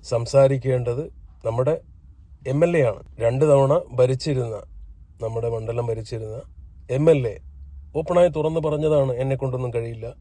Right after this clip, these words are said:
എന്നുള്ളത്. പിന്നെ എന്തിനാണ് ഈ ഒരു,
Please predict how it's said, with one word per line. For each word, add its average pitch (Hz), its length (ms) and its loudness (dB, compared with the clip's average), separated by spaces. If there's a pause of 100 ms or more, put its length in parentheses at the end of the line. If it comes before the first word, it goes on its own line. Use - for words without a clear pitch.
എന്നുള്ളത്. 104 340 -16 (1400)
പിന്നെ 151 160 2
എന്തിനാണ് 160 580 4 (640)
ഈ 151 180 2
ഒരു, 143 420 0